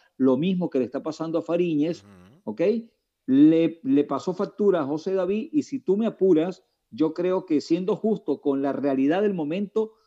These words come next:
Speaker 1: Graterol está por encima de José David, siendo José David un arquerazo. O sea, José David es un arquerazo, pero, eh, la inactividad que tuvo por un largo periodo,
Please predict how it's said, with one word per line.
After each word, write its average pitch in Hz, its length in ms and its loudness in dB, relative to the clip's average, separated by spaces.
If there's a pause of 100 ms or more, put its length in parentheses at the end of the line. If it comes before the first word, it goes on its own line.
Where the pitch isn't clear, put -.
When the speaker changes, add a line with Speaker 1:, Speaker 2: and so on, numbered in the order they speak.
(180)
Speaker 1:
Graterol 147 760 0
está 131 300 -8
por 160 140 0
encima 139 580 -6
de 120 320 -6
José 123 220 -8
David, 120 300 0
siendo 180 340 0
José 220 200 -2
David 156 280 -2
un 175 160 -4
arquerazo. 123 520 -6
O - 480 -20
sea, 98 160 -8
José 120 200 -8
David 127 140 2
es 180 60 4
un 202 80 -4
arquerazo, 185 520 -2 (320)
pero, 220 560 2 (220)
eh, 135 160 2
la 151 100 2
inactividad 156 640 0
que 202 100 -2
tuvo 175 460 -2
por 123 140 -2
un 120 160 -4
largo 175 320 -2
periodo, 185 560 0